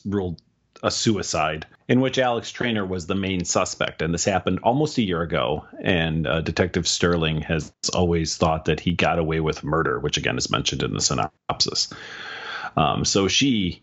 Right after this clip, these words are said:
immediately is out to get more information on what transpired.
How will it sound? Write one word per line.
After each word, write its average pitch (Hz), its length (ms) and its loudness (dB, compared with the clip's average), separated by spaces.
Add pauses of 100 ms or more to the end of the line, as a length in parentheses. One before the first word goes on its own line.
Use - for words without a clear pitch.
immediately 104 920 2
is 85 240 0
out 87 200 2
to - 40 -4
get 87 140 2
more 92 260 0
information 80 580 0
on 73 280 0
what 78 180 2
transpired. - 880 -2